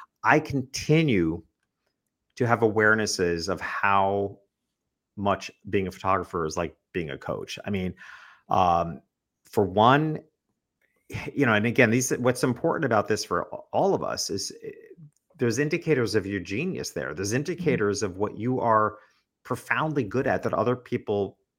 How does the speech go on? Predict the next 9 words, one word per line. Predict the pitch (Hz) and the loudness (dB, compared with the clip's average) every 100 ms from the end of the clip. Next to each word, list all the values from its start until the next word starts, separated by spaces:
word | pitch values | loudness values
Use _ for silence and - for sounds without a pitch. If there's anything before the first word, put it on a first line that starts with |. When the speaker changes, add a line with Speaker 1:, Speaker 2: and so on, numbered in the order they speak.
| _ _ _ - | _ _ _ 0
Speaker 1:
aren't, | 135 131 123 127 | 2 4 0 -4
and | 113 104 | -6 -2
you | 135 | 0
may | 139 | 2
even | 117 110 | 0 -2
take | 104 117 - | -2 -4 -4
for | 87 | -8
granted. | - 143 170 - - - - - - _ | -6 -6 -6 -10 -10 -20 -20 -20 -20 _
Um, | 110 107 98 98 98 | -4 -2 0 -2 -6